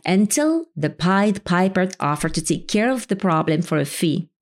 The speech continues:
He used his flute to lure the rats away, but when it came time to pay up, the citizen reneged on their agreement. As punishment, the piper led their children away with his music,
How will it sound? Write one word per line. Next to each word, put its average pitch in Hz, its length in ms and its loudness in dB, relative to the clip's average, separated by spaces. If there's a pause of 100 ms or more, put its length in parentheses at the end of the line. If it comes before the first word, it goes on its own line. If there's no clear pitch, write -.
(120)
He 262 120 2
used 277 340 6
his 320 180 2
flute 262 580 0
to 180 100 2
lure 208 420 4
the 202 140 4
rats 214 420 0
away, 160 540 0
but 151 140 0
when 160 160 2
it 196 180 -2
came 240 180 0
time 247 280 -2
to 190 120 0
pay 254 260 0
up, 147 220 -2 (100)
the 151 120 0
citizen 247 880 2
reneged 185 720 2
on 165 140 -2
their 156 160 2
agreement. 151 720 -2 (260)
As 165 200 0
punishment, 180 760 0 (160)
the 170 140 0
piper 175 420 0
led 214 220 2
their 151 200 2
children 180 560 0
away 160 380 4
with 156 140 -2
his 156 180 -4
music, 208 540 2